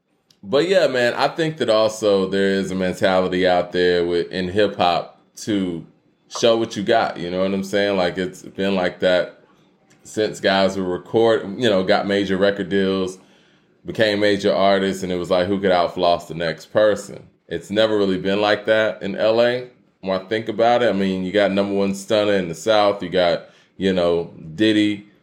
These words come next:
being who he is up top, people being very flossy in Harlem in general, but yeah, that's just not the culture out there in L A.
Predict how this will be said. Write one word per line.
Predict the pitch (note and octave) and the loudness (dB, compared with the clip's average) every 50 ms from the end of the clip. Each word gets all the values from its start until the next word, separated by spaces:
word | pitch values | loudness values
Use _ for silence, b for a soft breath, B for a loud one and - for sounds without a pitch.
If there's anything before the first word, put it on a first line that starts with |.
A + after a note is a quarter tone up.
| b _ | b _
being | F2+ G2+ G#2+ G#2 G2 | -4 -2 0 0 0
who | G2 G#2+ G#2 G#2+ | 0 0 2 2
he | A2+ A2+ A2 A2 | 2 2 2 2
is | G#2+ G#2+ G#2+ G#2+ G#2 G#2 G2 G2+ | 4 4 4 4 2 2 -2 -4
up | - E2 D#2 - - | -4 -4 -4 -4 -6
top, | - C3+ A2+ A2 A2 G#2+ G#2 - - | 0 2 2 4 4 2 2 0 -2
people | - G#2+ F2 D2+ D#2 | -6 -8 -8 -6 -10
being | D#2 E2+ F2 E2 E2 | -10 -8 -6 -6 -4
very | D#2+ F#2 F#2 F2+ E2+ | -2 0 0 0 -2
flossy | E2 - G#2+ G#2+ G#2+ G2+ G2 G2 F#2+ F#2+ F#2+ | -4 -4 0 0 2 2 2 0 -2 -6 -4
in | F#2 F2+ | -2 -2
Harlem | F2+ G2 G#2 G2+ G2+ G2+ G2 G2 G2 F#2+ F#2+ F#2+ b b b b b b | 0 2 2 4 4 2 2 2 0 -2 -4 -8 b b b b b b
in | - E2 E2+ E2 | -14 -12 -12 -12
general, | D#2 F2 G#2+ A2+ A2 G#2+ G#2 G#2 G#2 G2+ | -6 -2 -2 0 0 2 0 0 0 0
but | F2+ F2 E2+ - - | -2 -6 -8 -2 0
yeah, | G#2 F#2 | 2 2
that's | F#2+ G2 F#2+ G2 | 2 2 0 -2
just | - G#2+ G#2 - - | -4 -6 -6 -2 -2
not | G2+ F#2+ F2+ - | -2 -2 -2 -4
the | - | -8
culture | - - A2 G#2+ G#2+ G#2+ - F#2+ | -2 0 2 2 2 0 -2 0
out | F2 E2 E2+ - | 0 0 -2 -2
there | F2 F2 E2 | -4 -4 -4
in | E2 C#2+ | -4 -4
L | - D2 E2 E2+ F#2+ | -4 -4 0 2 2
A. | G2 F#2 E2 D#2 | 2 2 0 -2